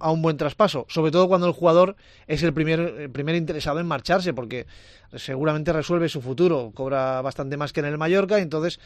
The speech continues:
eso es muy difícil de parar. Y luego para el Mallorca es importante,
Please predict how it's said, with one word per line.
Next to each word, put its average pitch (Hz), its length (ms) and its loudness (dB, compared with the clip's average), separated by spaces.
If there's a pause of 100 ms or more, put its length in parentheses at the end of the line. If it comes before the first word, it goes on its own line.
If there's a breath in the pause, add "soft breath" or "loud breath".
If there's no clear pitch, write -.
(180 soft breath)
eso 180 160 -4
es 208 60 2
muy 202 120 4
difícil 175 340 2
de 151 100 0
parar. 143 340 2
Y 156 100 -6
luego 165 220 0
para 160 140 4
el 151 40 -4
Mallorca 147 340 -2
es 143 80 -6
importante, 143 580 -4